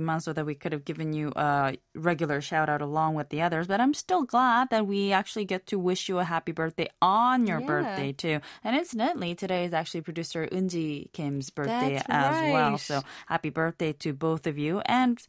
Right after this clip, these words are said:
Speaker 1: what's a little bit of white in your <laughs> hair?
Speaker 2: That just shows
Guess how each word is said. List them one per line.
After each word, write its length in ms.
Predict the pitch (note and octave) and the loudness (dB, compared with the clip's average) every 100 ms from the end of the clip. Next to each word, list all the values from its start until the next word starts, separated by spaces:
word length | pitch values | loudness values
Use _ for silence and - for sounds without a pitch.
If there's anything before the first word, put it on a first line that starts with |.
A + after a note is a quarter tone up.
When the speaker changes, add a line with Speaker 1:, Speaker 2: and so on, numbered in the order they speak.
| - - - - | -18 -18 -20 -6
Speaker 1:
what's 200 | - B3+ | -4 -2
a 40 | G#3 | -2
little 200 | D#3+ D3+ | -2 -4
bit 240 | C#3+ C#3+ | -2 -2
of 160 | C#3+ C3+ | -2 -4
white 340 | C#3 C3+ C#3 - | -2 -2 -4 -6
in 240 | D3 C#3+ | -4 -2
your 120 | C#3 C3+ | -2 -2
<laughs> 80 | |
hair? 760 | D3+ F#3 F#3 A3 G3+ - E3+ E3+ | 2 2 4 2 4 4 4 4
Speaker 2:
That 280 | A3 D4+ D4 | 4 4 2
just 300 | C4 C#4 C4+ | 2 2 2
shows 440 | - A#3 A3+ A#3 | 0 2 4 4